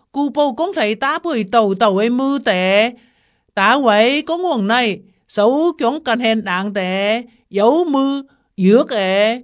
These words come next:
cu ký mà say mớ. Tệ hấu đợi sáng bùng sáng tí vậy. Âu ký binh bay sống buổi sáng tí ệ mà cử. Xâm âu hấu chốn cần hèn đạn tệ cử.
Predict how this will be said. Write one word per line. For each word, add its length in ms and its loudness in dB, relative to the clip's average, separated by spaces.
cu 240 -2
ký 160 -2
mà 260 -2
say 140 0
mớ. 260 4
Tệ 300 2
hấu 220 2
đợi 260 0
sáng 340 -2
bùng 260 -2
sáng 280 -2
tí 180 -2
vậy. 460 0
Âu 340 2
ký 120 0
binh 380 -2
bay 240 2
sống 360 -4
buổi 220 0
sáng 340 -2
tí 180 -2
ệ 400 2
mà 200 -2
cử. 420 2
Xâm 320 -2
âu 260 0
hấu 300 2
chốn 280 -2
cần 140 -2
hèn 220 -2
đạn 280 -2
tệ 160 0
cử. 420 2